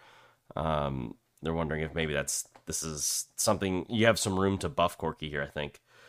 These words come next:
Um, so his health growth was one oh one. It's gonna go up to one oh five. Uh, that is per level. And his attack damage growth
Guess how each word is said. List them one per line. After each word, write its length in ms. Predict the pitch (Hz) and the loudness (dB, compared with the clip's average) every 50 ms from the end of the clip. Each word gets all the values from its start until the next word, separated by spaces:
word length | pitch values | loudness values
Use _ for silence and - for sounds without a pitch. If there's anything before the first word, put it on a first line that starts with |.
| - - _ _ | -20 -20 _ _
Um, 360 | - - 87 87 82 82 78 82 | 0 4 4 6 6 4 4 2
so 160 | - - 120 113 | 4 6 6 6
his 100 | 107 - | 6 6
health 320 | - 123 139 151 147 - | 6 8 8 8 6 4
growth 340 | - 139 131 131 135 135 - | 6 8 8 8 8 6 0
was 280 | 107 113 120 120 107 | 2 4 6 6 6
one 180 | 98 104 117 117 | 6 6 8 8
oh 60 | 113 | 8
one. 280 | 110 101 101 104 107 110 | 8 8 6 6 4 4
It's 120 | 107 - - | 2 -2 -2
gonna 140 | 107 101 | -2 0
go 80 | 92 101 | 0 0
up 100 | 101 - | -2 -2
to 80 | - 101 | -2 -4
one 200 | 90 87 92 95 | -2 0 2 2
oh 100 | 98 98 | 2 0
five. 540 | 90 - 92 90 87 85 82 87 87 - - - _ | 0 2 4 6 6 6 4 2 -2 -4 -10 -16 _
Uh, 140 | - 64 65 | -8 -6 -2
that 140 | 73 85 87 | -2 0 0
is 100 | 92 - | -2 -4
per 220 | - - 104 98 | -4 -4 -2 0
level. 400 | 87 82 80 71 80 78 78 - _ _ _ _ - - - - - _ _ | 2 0 0 0 -2 -4 -6 -10 _ _ _ _ -20 -20 -20 -20 -20 _ _
And 140 | - 82 | -4 -4
his 40 | 80 80 | -4 -4
attack 340 | - - 98 95 95 - - | 0 6 6 6 6 6 2
damage 300 | 92 90 87 87 - - | 2 2 2 2 -2 -2
growth 380 | - 92 85 85 82 - - | 0 2 2 2 0 -4 -12